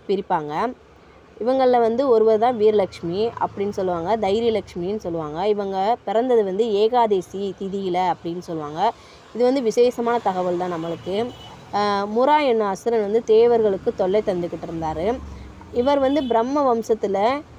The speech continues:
நதிஜங்கன் என்பவனோட மகனா பிறந்தவர். விஷ்ணுவோட உடலோட, உடலோட ஒட்டி ஒரு சக்தி வெளிப்படும் போது தான் முரனுக்கு வாழ்வு முடியும் அப்படின்னு இருந்துச்சு அந்த அரக்கனுக்கு. இதனால அவன் ஆடி ஆட்ட வந்து கொஞ்சம் நஞ்சம் இல்ல. இந்திரலோகத்தோட,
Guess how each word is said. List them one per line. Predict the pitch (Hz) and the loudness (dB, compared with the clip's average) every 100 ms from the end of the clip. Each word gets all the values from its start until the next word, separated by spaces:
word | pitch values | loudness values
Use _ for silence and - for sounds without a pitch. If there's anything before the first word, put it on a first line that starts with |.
| - - - 190 | -20 -20 -8 -2
நதிஜங்கன் | 214 277 285 277 262 262 226 | 0 0 0 2 2 2 0
என்பவனோட | 196 196 185 196 214 | 0 0 0 0 0
மகனா | 254 190 - 220 226 | 0 -4 -2 -2 -2
பிறந்தவர். | 196 180 170 160 180 233 - - - - - - | -4 -6 -6 -6 -4 -4 -4 -18 -20 -20 -20 -6
விஷ்ணுவோட | 226 - 311 285 240 | -6 -2 0 2 4
உடலோட, | 214 220 254 254 226 208 | 4 4 4 2 2 2
உடலோட | 247 254 254 | 4 4 4
ஒட்டி | 226 196 - 233 | 2 0 -4 0
ஒரு | 247 185 | 0 0
சக்தி | 185 - 262 | -8 -8 -2
வெளிப்படும் | 208 208 220 214 196 | 0 0 2 0 0
போது | 180 170 | -2 -2
தான் | 165 220 262 180 | 0 0 -2 -6
முரனுக்கு | 196 233 226 - 233 | -2 0 0 0 -2
வாழ்வு | 202 180 202 196 | 2 2 0 -2
முடியும் | 175 175 180 196 170 | -4 -6 -4 -2 -2
அப்படின்னு | - 180 175 165 | -6 -8 -8 -8
இருந்துச்சு | 151 151 175 202 254 - - - | -10 -10 -4 -2 -2 -8 -20 -12
அந்த | 190 185 | 0 2
அரக்கனுக்கு. | 190 208 180 - 180 240 294 - - - | 2 -2 -8 -6 -4 -4 -4 -16 -20 -2
இதனால | 226 254 247 | 0 2 4
அவன் | 233 269 214 196 | 4 4 2 2
ஆடி | 190 254 269 | 4 2 4
ஆட்ட | 226 202 - | 2 2 0
வந்து | 208 214 - | 0 0 -2
கொஞ்சம் | 190 196 226 | -4 0 0
நஞ்சம் | 220 202 208 | 0 0 -2
இல்ல. | 175 160 196 | -2 0 2
இந்திரலோகத்தோட, | 226 214 247 254 220 202 185 - 175 180 | 2 2 0 2 2 0 -8 -2 0 2